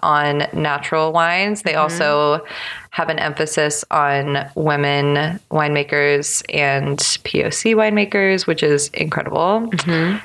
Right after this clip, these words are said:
Speaker 1: And they're just really knowledgeable. I love anyone who is really taken ownership of their craft, and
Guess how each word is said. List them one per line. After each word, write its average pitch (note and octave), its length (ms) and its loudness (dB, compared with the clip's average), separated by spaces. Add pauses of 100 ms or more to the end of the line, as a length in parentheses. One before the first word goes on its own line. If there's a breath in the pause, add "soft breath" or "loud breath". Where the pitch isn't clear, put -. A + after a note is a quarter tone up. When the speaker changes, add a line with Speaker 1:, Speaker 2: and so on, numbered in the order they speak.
(100)
Speaker 1:
And G#3+ 120 0
they're C4+ 80 2
just C#4+ 100 -4
really D#4+ 160 2
knowledgeable. B3 720 0
I G3 120 -2
love G3 580 0
anyone F3 420 0
who E3+ 220 0
is D#3 680 0 (440)
really D#3 680 2
taken D#3+ 240 0
ownership D3 400 0
of C#3+ 100 -2
their C#3 140 0
craft, C3+ 580 -2 (140)
and C#3+ 280 0